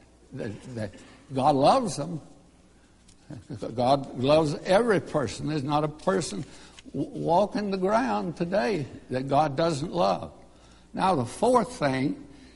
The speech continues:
it says, "Looking for the mercy of our Lord Jesus Christ." What is the mercy?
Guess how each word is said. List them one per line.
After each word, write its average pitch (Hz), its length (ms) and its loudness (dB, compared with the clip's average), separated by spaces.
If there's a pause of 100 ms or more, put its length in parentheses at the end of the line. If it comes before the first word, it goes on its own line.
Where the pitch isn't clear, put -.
(180)
it 131 120 -2
says, 160 340 2
"Looking 214 540 2
for 151 560 4 (320)
the 117 340 2 (160)
mercy 151 840 0 (520)
of 151 200 2
our 151 160 8
Lord 170 340 6
Jesus 165 440 -2
Christ." 139 580 2
What 240 240 4
is 160 280 -4
the 151 440 2
mercy? 120 720 -4